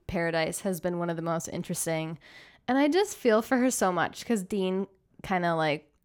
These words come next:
you know, he falls for her and then he, like, gets cold feet and he does his Dean immature thing, you know, where he's like, "Ooh, I'm just gonna not talk to you. And whenever you confront me, I'm just gonna giggle and, like, back away slowly."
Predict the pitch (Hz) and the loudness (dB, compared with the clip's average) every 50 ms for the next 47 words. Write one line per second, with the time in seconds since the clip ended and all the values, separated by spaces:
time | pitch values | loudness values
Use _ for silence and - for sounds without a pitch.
0 | _ - 170 170 170 - - 98 - 170 190 190 185 - 262 285 285 277 - 277 | _ -10 -8 -6 -4 -4 -2 -4 -4 -2 -2 -4 0 2 4 4 4 2 0 -2
1 | 277 262 269 262 262 262 247 226 202 196 202 208 202 190 175 175 175 - 175 - | 0 2 4 4 4 4 4 2 2 0 0 0 0 0 0 0 -2 -2 -6 -6
2 | - - 190 170 165 - - - 233 220 220 214 180 180 185 185 180 208 185 190 | -2 0 0 0 0 -2 -4 -2 0 2 2 4 2 2 0 2 2 2 4 4
3 | 185 185 - 202 185 160 180 180 180 180 175 - - 165 170 - - 269 277 - | 2 2 2 -2 -2 0 -2 -2 -2 -2 -4 -6 -8 -8 -8 -4 -4 -4 -4 -4
4 | - 214 208 196 190 180 170 156 151 156 156 165 170 196 185 165 170 175 160 151 | -6 -8 -6 -6 -6 -4 -4 -2 -2 -2 -2 -2 -2 -2 -2 -2 -2 -2 -2 -2
5 | 165 - - - - - - - - - _ _ 311 302 294 285 262 233 202 190 | -2 -6 -10 -20 -20 -20 -20 -20 -20 -20 _ _ 0 2 4 4 6 6 6 6
6 | 190 202 233 - - 226 202 185 170 165 156 - 160 120 143 - - 151 110 120 | 4 2 0 2 2 2 2 4 2 0 0 0 0 -2 -2 -2 -4 -4 -2 0
7 | 139 170 175 180 131 180 202 208 190 185 190 190 180 175 - 190 165 - 165 151 | 0 0 0 0 2 2 4 4 4 4 4 4 2 2 0 -2 0 0 0 0
8 | - 170 165 165 165 170 165 - 180 175 170 170 175 156 151 156 151 151 160 156 | 0 -2 -4 -4 -4 -6 -6 -4 -4 -4 -2 -2 -2 0 0 0 2 2 0 0
9 | 156 151 156 151 - 151 143 151 - 175 160 151 147 147 - 160 160 160 156 156 | 0 -2 -4 -2 0 0 0 0 0 -2 -2 -2 -2 -2 -2 -2 0 0 2 2
10 | 160 151 156 160 160 | 0 0 -2 -2 -6